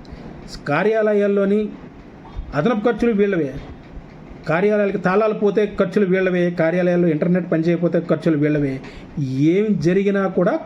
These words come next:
ఖర్చులు వీళ్ళదే. ఇప్పుడు చెప్పండి, సచివాలయ ఉద్యోగులు వేస్టా?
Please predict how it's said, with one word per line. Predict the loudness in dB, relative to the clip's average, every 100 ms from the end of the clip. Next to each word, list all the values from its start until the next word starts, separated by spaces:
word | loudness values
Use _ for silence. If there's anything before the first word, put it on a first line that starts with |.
| -2
ఖర్చులు | -2 2 2
వీళ్ళదే. | 4 2 2 2 2 2 -2 -6 -12 -14 -18 -18 -14 -6 -4
ఇప్పుడు | 0 0
చెప్పండి, | 2 0 0 0 2
సచివాలయ | 0 2 2 2
ఉద్యోగులు | 2 2 2 4
వేస్టా? | 2 0 0 0 0 -4